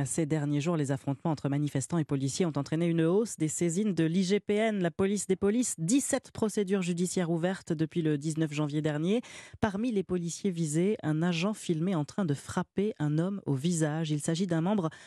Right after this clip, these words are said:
de la Bravem, brigade accusée de violences policières, dont plusieurs élus demandent la dissolution.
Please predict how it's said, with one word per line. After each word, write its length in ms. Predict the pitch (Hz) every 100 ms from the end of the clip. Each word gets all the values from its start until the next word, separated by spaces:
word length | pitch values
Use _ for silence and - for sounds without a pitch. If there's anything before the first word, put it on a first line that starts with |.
| -
de 100 | 160
la 100 | 165
Bravem, 640 | 160 160 208 185 214 254 214
brigade 400 | 175 185 190 170
accusée 320 | - 160 170
de 80 | 143
violences 400 | 131 156 160 -
policières, 480 | 151 180 - 269
dont 140 | 220 247
plusieurs 440 | - 190 190 170
élus 220 | 180 196
demandent 300 | 170 165 170
la 100 | 147
dissolution. 680 | 139 185 - 185 170 - 254